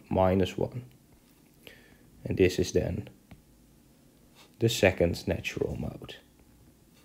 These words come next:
Natural mode two. Okay, so, um, yeah, I think this demonstrates clearly the procedure. We start with an equation of motion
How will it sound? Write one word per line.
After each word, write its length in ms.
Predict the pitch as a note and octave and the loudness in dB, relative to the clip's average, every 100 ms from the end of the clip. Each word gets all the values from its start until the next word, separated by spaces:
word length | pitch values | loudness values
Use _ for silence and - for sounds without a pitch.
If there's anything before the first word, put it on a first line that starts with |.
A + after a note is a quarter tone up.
| _ _ _ _ _ _ _ - | _ _ _ _ _ _ _ -8
Natural 600 | - - - - - - | -4 -4 -4 -6 -6 -6
mode 400 | - - - - - - - - - _ _ - - _ - - _ _ _ - - - - _ - - _ - - _ _ - _ _ - - _ - - - - - - _ - | -8 -8 -10 -12 -14 -18 -20 -20 -20 _ _ -20 -20 _ -20 -20 _ _ _ -20 -20 -20 -20 _ -20 -20 _ -20 -20 _ _ -20 _ _ -20 -20 _ -20 -20 -20 -20 -20 -20 _ 6
two. 260 | E3+ - - - - - - - - - - | 8 8 0 -18 -20 -20 -20 -20 -20 -20 8
Okay, 360 | G#3+ A3 - - - - - - - | 8 10 6 4 -16 -20 -20 -20 -10
so, 500 | - F#3 F#3+ G3 - - - - | 8 12 12 12 8 -6 -20 4
um, 720 | F3+ F3 F3 E3+ E3+ E3+ E3+ - - - | 8 10 10 10 8 6 2 -2 -14 4
yeah, 220 | G#3+ D#3+ - | 10 10 10
I 200 | E3 D3+ | 8 8
think 360 | - F3+ D3 | 4 2 6
this 180 | D#3 E3 | 6 6
demonstrates 640 | C3 E3 D#3+ D#3+ D#3+ D3 | 8 8 8 4 6 6
clearly 440 | D3+ F3 E3 D#3 C#3 | 6 6 8 8 6
the 120 | A#2+ | 2
procedure. 840 | B2 C3+ C3 G3+ G3 G3 F#3 F#3+ - | 4 2 4 2 4 6 6 4 2
We 160 | C#3 | 2
start 580 | D3 - F#3+ E3+ B2+ B2+ | 2 4 10 12 12 10
with 200 | C3 B2+ | 6 6
an 120 | B2 | 4
equation 540 | B2 B2 D3+ C3 B2 A2 | 2 6 8 8 6 0
of 120 | A2 | 4
motion 640 | A2 G#2 - G2 G#2 B2 | 6 6 4 -2 -4 -8